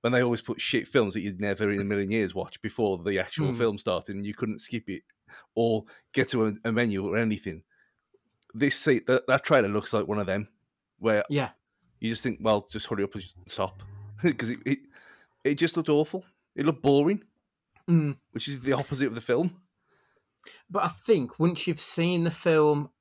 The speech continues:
Speaker 2: and knowing then the trailer, I think there is a, an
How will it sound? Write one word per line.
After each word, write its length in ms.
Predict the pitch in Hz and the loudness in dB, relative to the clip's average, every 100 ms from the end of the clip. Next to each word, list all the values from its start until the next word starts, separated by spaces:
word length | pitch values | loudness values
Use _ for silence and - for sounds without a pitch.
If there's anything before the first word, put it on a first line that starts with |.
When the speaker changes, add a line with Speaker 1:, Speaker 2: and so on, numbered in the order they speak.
| _ _ | _ _
Speaker 2:
and 240 | 143 151 147 | 4 4 6
knowing 320 | 143 135 131 | 4 2 0
then 220 | 131 135 | -2 -4
the 80 | 131 | -4
trailer, 460 | - 151 131 117 107 | -2 0 0 -2 -6
I 60 | |
think 360 | - - 180 165 | -8 0 0 2
there 160 | 175 151 | 0 2
is 140 | 147 | 0
a, 120 | 165 - - - | -4 -6 -20 -12
an 160 | 143 | -12